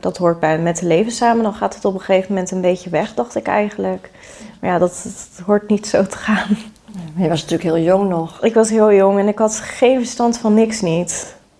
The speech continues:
Speaker 1: Ik kwam echt uit een hele beschermde omgeving waar ook niet gepraat werd over zulke dingen. Ja, er werden de boeverhalen werden verteld van, eh, "Oh ja, maar je moet niet, eh, zomaar met iemand meegaan." Of,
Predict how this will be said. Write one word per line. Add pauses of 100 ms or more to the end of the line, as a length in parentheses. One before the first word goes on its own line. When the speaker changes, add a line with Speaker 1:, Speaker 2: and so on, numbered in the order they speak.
(220)
Speaker 1:
Ik
kwam
echt
uit
een
hele
beschermde
omgeving
waar
ook
niet
gepraat
werd
over
zulke
dingen. (420)
Ja,
er
werden
de
boeverhalen
werden
verteld
van,
eh,
"Oh
ja,
maar
je
moet
niet,
eh,
zomaar
met
iemand
meegaan."
Of,